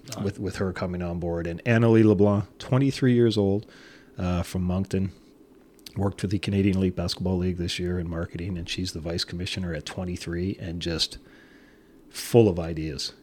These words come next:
Speaker 2: Hard to keep up with that energy. So congratulations to both of them.
Speaker 1: Yeah, uh, congratulations, and, uh, you know,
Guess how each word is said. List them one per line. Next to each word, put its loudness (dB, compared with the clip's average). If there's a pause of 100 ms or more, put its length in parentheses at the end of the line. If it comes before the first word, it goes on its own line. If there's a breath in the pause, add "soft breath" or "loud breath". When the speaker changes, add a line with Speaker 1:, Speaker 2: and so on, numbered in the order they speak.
(140)
Speaker 2:
Hard 0
to -8
keep -4
up -6
with -8
that -6
energy. -8
So -2 (340 loud breath)
congratulations -2
to -8
both -8
of -10
them. -12 (240 loud breath)
Speaker 1:
Yeah, -2
uh, -6
congratulations, -2
and, -6
uh, -8
you -8
know, -10